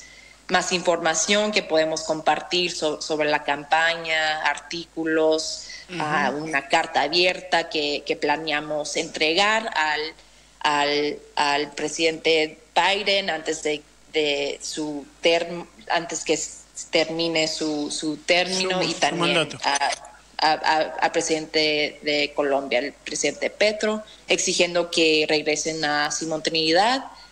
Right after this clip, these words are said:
Speaker 1: a Colombia, para que pueda participar en ese proceso de paz.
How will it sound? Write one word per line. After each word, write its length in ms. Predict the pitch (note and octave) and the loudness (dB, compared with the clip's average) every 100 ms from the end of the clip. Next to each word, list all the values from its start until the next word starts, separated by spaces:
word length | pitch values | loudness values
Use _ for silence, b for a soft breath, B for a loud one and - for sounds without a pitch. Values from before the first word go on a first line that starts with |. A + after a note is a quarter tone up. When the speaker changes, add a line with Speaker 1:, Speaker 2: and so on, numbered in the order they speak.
| B - | B -6
Speaker 1:
a 380 | - D3+ C#3+ C#3+ | 0 2 0 0
Colombia, 420 | D#3+ F#3+ B3+ C4 | 2 2 2 0
para 200 | F#3 E3 | 2 0
que 100 | D#3 - | 0 -6
pueda 420 | - D#3+ D3+ D3+ | -2 2 4 2
participar 840 | D#3 - - D3+ - C#3 C#3+ - - | 0 -2 -8 -8 -2 0 -2 -6 -14
en 120 | D3+ | -10
ese 180 | D3 D3+ | -8 -8
proceso 480 | - G2 - - C3 | -8 -6 -6 -6 -4
de 100 | F#2 | -4
paz. 680 | - - - - - - | -6 -6 -4 -2 -2 -4